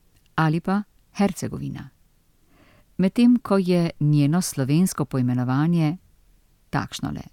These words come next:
Hercegovina. Podobno kot ime Ukrajina naglašamo tudi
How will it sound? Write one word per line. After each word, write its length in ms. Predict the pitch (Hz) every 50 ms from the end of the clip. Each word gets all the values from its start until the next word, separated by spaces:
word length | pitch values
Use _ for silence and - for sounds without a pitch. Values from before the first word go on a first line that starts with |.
| _ _ _ _ _ _ _ _ _ -
Hercegovina. 720 | 147 123 - - 123 - - 131 - 160 185 156 117 - - _ _ _ _ _ _ _ _ _ _ _ _ - - - -
Podobno 400 | - 175 185 254 254 254 226 202
kot 200 | - 165 147 -
ime 300 | 147 139 143 160 185 - _ -
Ukrajina 680 | 143 135 - 139 131 123 120 123 127 127 131 147 196 226 _ _
naglašamo 640 | - 233 233 - 180 156 147 147 - - 156 151 156
tudi 360 | 147 - 127 117 - 123 123